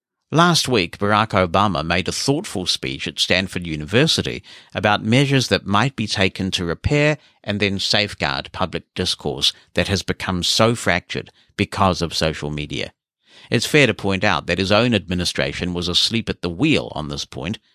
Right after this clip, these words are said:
Still, he had some thought-provoking things to say, and the speech is worth a read or a listen.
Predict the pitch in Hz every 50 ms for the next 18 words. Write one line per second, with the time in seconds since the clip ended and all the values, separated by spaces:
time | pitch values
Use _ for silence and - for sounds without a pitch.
0 | _ _ _ _ _ - - - - 151 156 190 208 - _ _ _ _ _ -
1 | 113 107 113 113 104 - 113 107 101 - - - 123 120 110 - - 120 101 101
2 | 98 95 95 - 98 101 92 - - 90 92 90 - - - 87 - - - 107
3 | 90 76 60 53 - _ _ _ _ _ - 87 87 82 90 87 - - - 135
4 | 110 98 - - - 156 156 131 120 131 131 120 - 87 82 92 98 101 95 90
5 | 85 78 78 78 82 76 - - 58 55 -